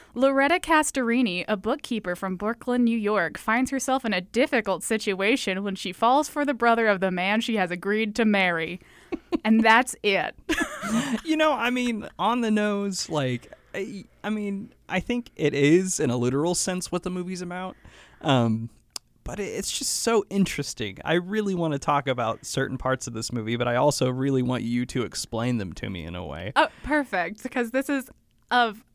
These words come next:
Speaker 1: there are so few things that I would consider myself truly an expert on,
Speaker 2: Mm-hmm.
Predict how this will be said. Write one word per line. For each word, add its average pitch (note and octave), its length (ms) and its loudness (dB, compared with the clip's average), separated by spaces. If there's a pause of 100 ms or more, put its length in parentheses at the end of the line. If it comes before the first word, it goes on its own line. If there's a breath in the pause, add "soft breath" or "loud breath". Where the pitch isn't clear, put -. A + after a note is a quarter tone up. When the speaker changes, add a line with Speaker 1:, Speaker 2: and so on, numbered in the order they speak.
(220)
Speaker 1:
there F4+ 220 2
are D#4 40 0
so B3 320 2
few A#3 260 -2
things G#3 300 0
that G#3+ 100 -4
I F#3+ 120 2
would F#3+ 160 -4
consider G#3 340 -2
myself F#3+ 480 -2
truly G3+ 500 -2
an F#3 100 -6
expert B3+ 520 -6
on, D4 360 0
Speaker 2:
Mm-hmm. C#3 280 0